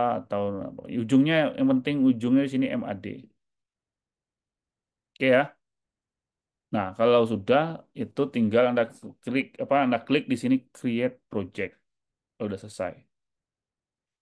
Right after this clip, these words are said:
Nah, kalau sudah, tandanya apa? Kalau udah finish di create project ini, tandanya coba Anda lihat di kanan atas. Ini Pak Des lihat ya, di kanan atas.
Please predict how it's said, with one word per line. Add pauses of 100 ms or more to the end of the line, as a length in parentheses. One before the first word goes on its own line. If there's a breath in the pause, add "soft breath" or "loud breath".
(460)
Nah, (120)
kalau (100)
sudah, (120)
tandanya (100)
apa? (160)
Kalau
udah (200)
finish
di
create
project (100)
ini, (760 soft breath)
tandanya (100)
coba
Anda (120)
lihat
di
kanan (100)
atas. (160)
Ini
Pak
Des
lihat
ya, (100)
di
kanan
atas.